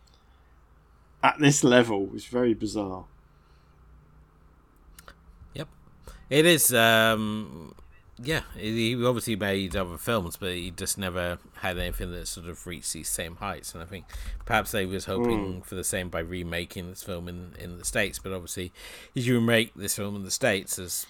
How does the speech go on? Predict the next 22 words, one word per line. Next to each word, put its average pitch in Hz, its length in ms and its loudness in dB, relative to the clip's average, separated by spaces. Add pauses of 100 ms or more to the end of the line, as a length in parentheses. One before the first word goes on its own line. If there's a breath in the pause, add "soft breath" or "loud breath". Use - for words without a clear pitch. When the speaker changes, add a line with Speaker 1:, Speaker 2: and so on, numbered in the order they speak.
Speaker 2:
we 92 100 -6
said 95 260 -4
at 80 60 -12
the 65 60 -16
start, 120 420 0
you 85 180 -14 (120)
gotta 92 220 -4
have, 92 320 -10 (200 loud breath)
gotta 101 180 -2
have 95 180 0
a 76 40 -4
happy 90 340 -2
ending. 92 360 -2
You 87 100 -10
can't 107 220 -4
have 90 160 -6
a, 82 180 -6 (360 soft breath)
a - 60 -12
sad 87 540 6
ending 53 480 -10
in - 120 -16
the, - 80 -14